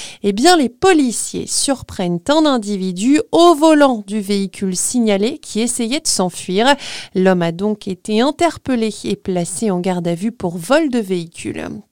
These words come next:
La part des femmes au sein des conseils municipaux progresse dans les Hauts-de-France selon des chiffres de l'insee.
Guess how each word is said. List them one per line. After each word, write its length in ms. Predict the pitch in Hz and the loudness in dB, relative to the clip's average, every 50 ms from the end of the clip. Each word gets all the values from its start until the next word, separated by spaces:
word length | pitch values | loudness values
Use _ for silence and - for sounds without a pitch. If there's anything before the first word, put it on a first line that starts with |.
| _ _ _ _ _ _ _ _ _ _ _ _ _ _ _ _ _ _ _ _ _ _ _ _ - | _ _ _ _ _ _ _ _ _ _ _ _ _ _ _ _ _ _ _ _ _ _ _ _ -2
La 140 | 285 311 320 | 4 4 6
part 240 | 311 339 330 302 277 | 8 8 6 6 6
des 120 | 294 285 | 2 0
femmes 420 | - - 285 285 277 269 269 254 | 0 4 4 6 6 6 6 4
au 260 | 240 226 220 214 254 247 | 4 4 4 4 2 2
sein 260 | 240 - - 269 262 | 0 0 0 0 2
des 140 | 247 247 240 | 2 0 -2
conseils 440 | - 247 240 226 - - 262 254 | -2 -2 -2 -2 0 0 2 2
municipaux 680 | 240 240 233 233 240 226 - - 254 240 247 - 277 269 | 2 2 2 2 0 -2 -2 -2 -4 -4 -2 0 0 0
progresse 800 | 269 - - - 311 302 240 240 240 247 240 240 240 - - 226 | 0 -2 0 2 2 2 2 2 2 2 2 2 0 0 -2 -2
dans 160 | 196 190 220 220 | 0 2 4 4
les 140 | 220 226 | 6 6
Hauts-de-France 680 | 269 320 277 247 262 247 - - - 240 233 226 214 - | 4 4 4 2 0 -2 -2 -6 -4 -2 0 0 0 -2
selon 300 | - - 220 214 208 208 | -2 -2 -2 -2 0 0
des 120 | 208 208 | -2 -2
chiffres 380 | 196 - - 247 240 - - 208 | -2 -2 -4 -6 -8 -6 -6 -2
de 120 | 185 208 | 0 0
l'insee. 760 | 202 208 220 220 220 208 - - - - 214 220 233 269 285 | 0 2 0 0 0 -2 -4 -6 -6 -4 -4 -2 0 0 -2